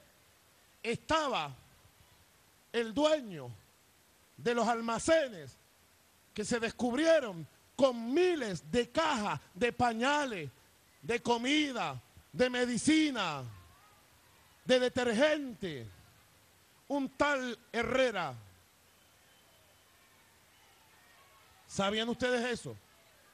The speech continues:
Estaba en Miraflores aquí. Hipócrita, cínico.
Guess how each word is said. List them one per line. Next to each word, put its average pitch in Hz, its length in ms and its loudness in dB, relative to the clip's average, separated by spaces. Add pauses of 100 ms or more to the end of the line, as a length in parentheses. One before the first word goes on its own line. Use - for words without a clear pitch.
(1080)
Estaba 196 340 -2
en 226 80 -2
Miraflores 220 500 0
aquí. 185 280 -2 (1700)
Hipócrita, 190 640 -2
cínico. 185 540 -4